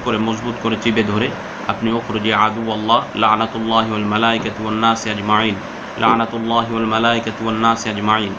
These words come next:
এগুলো বারবার বলতে থাকেন। যদি এভাবে জিনেরা শাস্তি পায়, তাহলে আপনার এই শাস্তি প্রয়োগের ম-, মাধ্যমে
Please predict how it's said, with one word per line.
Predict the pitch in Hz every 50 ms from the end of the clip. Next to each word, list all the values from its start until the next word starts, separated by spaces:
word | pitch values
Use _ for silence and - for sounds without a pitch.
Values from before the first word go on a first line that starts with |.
| -
এগুলো | - 117 110 117 113 110
বারবার | 104 104 110 110 107 107 110 107
বলতে | 104 110 107 107 110 104
থাকেন। | - 98 95 - - - - - - - - - - - - 107
যদি | 107 104 117 110 113
এভাবে | 120 120 120 131 139 165 170 165 - - - 101 95
জিনেরা | 113 120 123 131 131 131
শাস্তি | 120 - - 123 - - 127 113 -
পায়, | 113 113 120 135 - - - - - - -
তাহলে | 113 110 117 113 113
আপনার | 113 110 110 110 107
এই | 110 107
শাস্তি | 101 - 123 110 - - 113 107 -
প্রয়োগের | 110 107 107 110 110
ম-, | 107 104 107 101 -
মাধ্যমে | 110 107 107 104 110 117 123 139